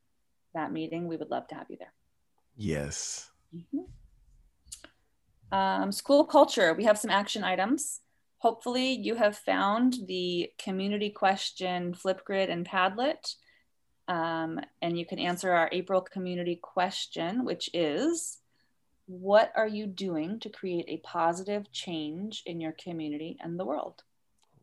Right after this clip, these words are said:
Speaker 2: Ooh, that's a really good question.
Speaker 1: It's a good question. It's fun for kiddos. Mm-hmm. Yeah, so, you know, that's something that you can encourage your kids to think about. You know,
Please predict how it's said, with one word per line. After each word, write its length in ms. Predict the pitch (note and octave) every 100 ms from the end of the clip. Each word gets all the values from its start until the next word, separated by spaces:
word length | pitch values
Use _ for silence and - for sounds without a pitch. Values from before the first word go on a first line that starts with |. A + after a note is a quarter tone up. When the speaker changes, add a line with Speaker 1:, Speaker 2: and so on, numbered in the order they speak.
| F2+
Speaker 2:
Ooh, 180 | G2+ F#2 E2+
that's 240 | E2+ -
a 40 |
really 280 | A#2 F#2+ F2+
good 160 | E2+ D#2
question. 540 | - F#2 - D2+ D#2 - _ - - _
Speaker 1:
It's 140 | G3+ A3+
a 40 |
good 160 | A#3+ A#3+
question. 460 | A3+ A#3+ - D3+
It's 120 | D#3
fun 200 | - G3+
for 80 | G#3
kiddos. 440 | G#3+ G#3+ D#3+ - - _ _ _ _ _ _ _ _ _ _ _ _ _ E3+
Mm-hmm. 260 | E3 G#3 B3 _ _ - - - - - -
Yeah, 220 | G3+ D#3+
so, 340 | D#3 - E3+ D#3
you 160 | F#3
know, 300 | E3+ E3 - - _ -
that's 220 | F3 -
something 220 | F#3+ F3+
that 200 | E3+ -
you 100 | E3+
can 160 | E3 E3+
encourage 600 | E3 D#3+ F#3+ F#3 E3+ E3
your 100 | D#3+
kids 260 | - E3+
to 80 | -
think 200 | F3 E3
about. 320 | D#3+ D#3 D3+ - - - - _ _ _ _ _ _ _ _ _
You 80 | B3+
know, 240 | A3+ G3+